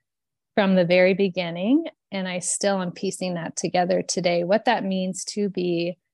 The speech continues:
a Christian woman and what it means to be a woman that is gifted in business, and how those,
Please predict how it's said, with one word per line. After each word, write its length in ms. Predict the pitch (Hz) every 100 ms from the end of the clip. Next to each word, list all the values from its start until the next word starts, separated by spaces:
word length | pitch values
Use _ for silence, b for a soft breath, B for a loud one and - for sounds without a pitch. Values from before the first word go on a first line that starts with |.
| _ _ -
a 140 | 165
Christian 600 | - 254 254 - 277 262
woman 500 | 262 254 262 262 247
and 160 | 196 196
what 140 | 190
it 140 | 196
means 340 | 202 190 190 -
to 120 | -
be 160 | 190 190
a 80 | 180
woman 460 | 180 185 185 180
that 220 | 175 170
is 140 | 175 -
gifted 580 | - 196 - 196 185 180 - _ _ _
in 220 | - 190 165
business, 600 | 185 185 202 170 165 -
and 140 | 180
how 280 | 160 190 190
those, 380 | 190 185 180